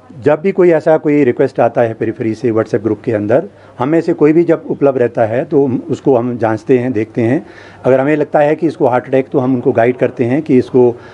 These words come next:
heart attack की problem है, इसको injection की ज़रूरत है, तो वहीं पे तुरंत injection मिल जाता है। तो हिमाचल की बात करें तो heart attack के मरीज़, अ, लगभग साढ़े तीन हज़ार से चार हज़ार व्यक्ति को हर साल heart attack हो रहा है।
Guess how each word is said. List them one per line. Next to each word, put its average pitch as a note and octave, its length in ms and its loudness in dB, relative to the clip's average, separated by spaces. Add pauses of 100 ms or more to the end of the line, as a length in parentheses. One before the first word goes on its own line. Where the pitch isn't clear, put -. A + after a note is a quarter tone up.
(200)
heart A#2 180 0
attack C3 180 -2
की C3 120 -2
problem B2 380 -2
है, E3 180 -2
इसको D#3 300 0
injection A#2+ 440 -2
की A#2+ 100 0
ज़रूरत A2 400 2
है, E3 160 0 (360)
तो D#3 100 4
वहीं D#3+ 240 2
पे F#3 160 0
तुरंत D#3 340 0 (220)
injection A#2+ 320 -2
मिल G#2 120 -4
जाता F#2+ 240 -14
है। G2 80 -20 (320)
तो - 60 0 (260)
हिमाचल F#3+ 880 2
की G3+ 120 2
बात F3 280 2
करें F3+ 280 2
तो F#3 120 2
heart D#3 200 0
attack F3 220 -2
के F3+ 100 0
मरीज़, E3 300 2
अ, D3+ 380 2
लगभग D#3 380 0
साढ़े D#3 200 -2
तीन E3 400 -2
हज़ार C#3 260 0
से D3+ 140 -6
चार C#3+ 240 0
हज़ार C3 280 2
व्यक्ति B2 360 -2
को C3 140 0
हर A#2 140 0
साल B2 220 -2
heart A2 180 -6
attack A2 160 -4
हो G2 100 -8
रहा G2+ 120 -10
है। F#2+ 60 -18